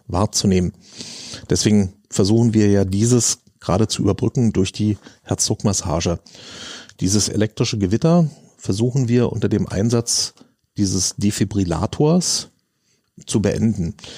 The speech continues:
Mittlerweile ist die Technik allerdings so sicher geworden in den letzten Jahrzehnten, muss man schon sagen, dass, ähm,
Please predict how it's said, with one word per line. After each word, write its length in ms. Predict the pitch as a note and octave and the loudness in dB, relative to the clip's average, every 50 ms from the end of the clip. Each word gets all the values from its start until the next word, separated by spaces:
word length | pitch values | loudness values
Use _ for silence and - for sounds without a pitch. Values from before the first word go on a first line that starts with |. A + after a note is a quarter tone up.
| - - - | -20 -6 -4
Mittlerweile 420 | - G#2 - A#2+ G2+ G#2 G#2 B2 | -2 0 0 0 0 2 2 2
ist 140 | B2+ A#2+ - - | 0 0 0 -2
die 60 | G2+ | -2
Technik 400 | - - A#2 - - D3 C3 - | 0 -2 0 0 0 -2 -2 -2
allerdings 560 | - G#2 G2 F#2+ G#2+ G#2+ A2 - - - - - | -2 0 0 0 0 0 0 -2 -6 -8 -8 -10
so 420 | G#2 G#2 G2 F#2 F#2+ A2 C3 C#3+ | -8 -6 -4 0 2 2 4 4
sicher 400 | A#2+ G2 G2 A#2 D3+ - F#3 D3+ | 2 2 2 0 2 2 2 2
geworden 420 | A2+ G2 F2 E2 F2 F2 F#2+ G2 F2 | 2 2 0 0 0 0 0 0 0
in 100 | - - | -2 -2
den 120 | G2+ F2+ | -2 0
letzten 380 | F2+ G2+ G#2+ - - - - - | 0 0 0 0 -2 -2 -2 -2
Jahrzehnten, 760 | F#2 F#2 F2+ - - - - - C3+ C#3+ D#3+ - - - A2 F2 | 0 0 -2 -2 -2 -4 -2 2 2 2 2 0 -2 -6 -6 -6
muss 180 | F2+ A2+ - | -6 -4 -4
man 120 | - F#2 - | -4 -4 -4
schon 200 | - - - - | -4 -4 -2 -2
sagen, 280 | - - - B2+ C3+ - - - - - - - - - _ | -2 -2 -2 -4 -6 -8 -10 -16 -16 -16 -18 -18 -20 -6 _
dass, 460 | - G2+ G#2+ - - - - - - - _ _ - | 0 0 0 0 0 0 -2 -4 -6 -12 _ _ -4
ähm, 380 | - G#2 G#2+ G#2 G#2 G#2 G#2 G2+ | 0 2 2 2 2 2 2 0